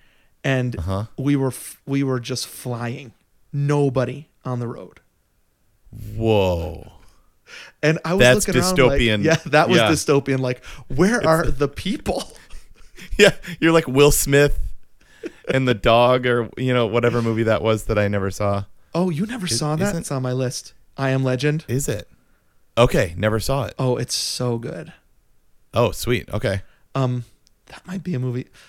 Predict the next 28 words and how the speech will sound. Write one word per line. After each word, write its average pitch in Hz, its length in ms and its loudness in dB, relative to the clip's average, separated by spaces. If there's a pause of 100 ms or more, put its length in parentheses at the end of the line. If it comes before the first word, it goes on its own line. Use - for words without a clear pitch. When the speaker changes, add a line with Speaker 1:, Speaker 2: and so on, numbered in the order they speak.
(220)
Speaker 1:
Yeah. 127 200 -4 (560)
W-, - 140 -14 (100)
th-, 147 160 2
that 151 180 4
would 147 120 4
be 143 100 2
a 135 40 4
good 127 180 0
movie 123 200 -2
to 123 100 -4
do. 139 180 0 (640)
<laughs> - 60 -4 (760)
Um, 127 280 4 (200)
Speaker 2:
<laughs> - 200 -2
Speaker 1:
I 135 80 0
like 127 240 -2
Will 120 140 -4
Smith - 300 -6
too, 123 320 -4
and 135 100 -2
I 131 60 2
like 120 160 -2
dogs. 123 420 -4 (1000)
Speaker 2:
Mm-hmm. 98 260 -8
Speaker 1:
It's - 440 -14
a - 20 -20
great 131 200 -2
movie. 127 300 0